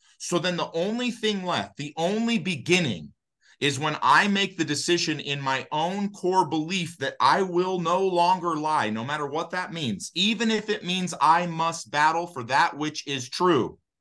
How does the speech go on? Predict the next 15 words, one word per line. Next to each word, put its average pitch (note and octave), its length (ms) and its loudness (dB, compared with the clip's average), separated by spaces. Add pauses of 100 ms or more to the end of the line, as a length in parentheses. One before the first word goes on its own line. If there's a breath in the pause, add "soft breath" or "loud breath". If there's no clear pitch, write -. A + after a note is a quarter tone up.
(420 loud breath)
If C3+ 260 -2
I D3+ 220 6
make G#3 300 0
the F3 100 0
decision D3 840 -4 (340 soft breath)
to - 240 -2
actually G3+ 580 2
be D#3+ 320 -2
honest, D#3+ 640 2
not D#3 260 4
only A#3 440 0
with G#3 240 0
myself, F3 720 0
but C#3 200 -6
with B2+ 220 -6